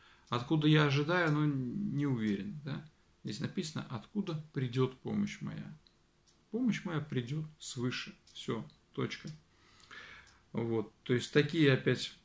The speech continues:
а, вопросы, да, солнце не по-, днём солнце не поразит себя, луна ночью.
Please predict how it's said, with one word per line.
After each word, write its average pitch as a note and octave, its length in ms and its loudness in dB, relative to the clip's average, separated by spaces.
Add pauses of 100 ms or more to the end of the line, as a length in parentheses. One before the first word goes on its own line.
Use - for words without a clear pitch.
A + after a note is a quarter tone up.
(1040)
а, A2 260 0
вопросы, C3 520 4
да, B2 340 6
солнце D#3+ 380 2
не B2+ 120 4
по-, A#2+ 300 0
днём C3+ 640 2
солнце D3+ 360 2
не A#2+ 100 2
поразит B2+ 440 0
себя, B2 280 0
луна A2+ 300 0
ночью. G#2 440 -4